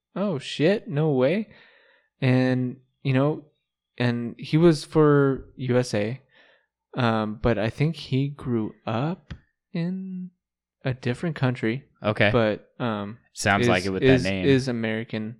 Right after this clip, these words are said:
Speaker 1: Uh, anyways, I was like, "Holy shit!" Like,
Speaker 2: But
Speaker 1: that's insane. 'Cause, like, I've, I've watched him kind of, like, grow up in terms of, like, competitions and
Speaker 2: Mm-hmm.
Speaker 1: everything, and, and I, I'm just thinking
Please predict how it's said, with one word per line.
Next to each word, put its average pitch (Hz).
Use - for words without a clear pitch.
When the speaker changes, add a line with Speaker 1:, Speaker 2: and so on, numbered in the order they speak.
Speaker 1:
Uh, 101
anyways, 117
I 139
was 139
like, 117
"Holy 147
shit!" 107
Like, 104
Speaker 2:
But 127
Speaker 1:
that's 127
insane. 185
'Cause, 127
like, 127
I've, 139
I've 123
watched 117
him 120
kind 123
of, 107
like, 107
grow 110
up 107
in 117
terms 117
of, 104
like, 98
competitions 120
and 120
Speaker 2:
Mm-hmm. 113
Speaker 1:
everything, 120
and, 107
and 107
I, 123
I'm 123
just 120
thinking 113